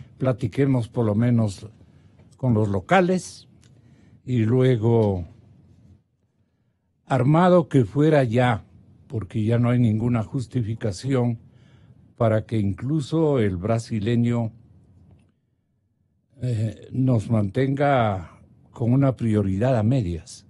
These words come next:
Hablan de prioridad, pero no muestran las cosas contundentes. A veces pienso que hay una hermandad que quieren llegar hasta cierto nivel,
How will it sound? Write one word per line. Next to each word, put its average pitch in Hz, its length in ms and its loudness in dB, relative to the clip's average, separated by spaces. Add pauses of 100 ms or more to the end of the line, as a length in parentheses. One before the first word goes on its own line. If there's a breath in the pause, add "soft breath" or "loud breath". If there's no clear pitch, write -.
(420 soft breath)
Hablan 151 360 0
de 135 120 2
prioridad, 104 720 -2
pero 104 240 -4
no 127 200 -4
muestran 147 680 -6
las 98 140 -16
cosas 135 400 -8
contundentes. 113 1080 -10 (2250 soft breath)
A - 40 -6
veces 240 360 -2
pienso 208 480 0
que 175 100 -2
hay 165 120 2
una 165 260 0
hermandad 117 560 0 (2750)
que 160 180 -4
quieren 233 320 0
llegar 175 320 0
hasta 139 720 0 (300)
cierto 185 560 -2
nivel, 127 480 0